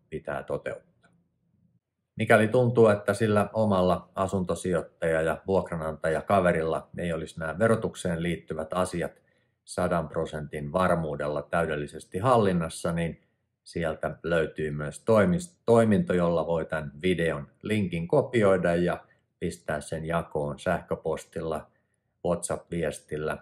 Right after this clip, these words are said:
tai sosiaalisessa mediassa asuntosijoittajakavereille hyödy-,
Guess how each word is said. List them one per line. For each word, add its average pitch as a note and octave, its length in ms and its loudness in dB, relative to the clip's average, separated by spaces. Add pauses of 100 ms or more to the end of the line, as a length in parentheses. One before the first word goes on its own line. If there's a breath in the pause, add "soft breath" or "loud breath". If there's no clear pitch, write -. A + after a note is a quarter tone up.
(140)
tai D2+ 260 -4
sosiaalisessa D2 880 -6
mediassa D2+ 680 -8 (200)
asuntosijoittajakavereille D2+ 1900 -4 (320)
hyödy-, C#2+ 280 -4